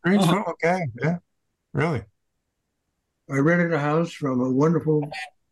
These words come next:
Speaker 3: uh, painter. Her name was Enid Monroe.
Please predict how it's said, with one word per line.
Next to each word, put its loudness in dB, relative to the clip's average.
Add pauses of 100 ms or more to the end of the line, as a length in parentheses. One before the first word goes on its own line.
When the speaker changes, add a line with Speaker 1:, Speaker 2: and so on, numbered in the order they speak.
(680)
Speaker 3:
uh, 2 (920)
painter. 2 (720)
Her -2
name 4
was 2
Enid 6
Monroe. 2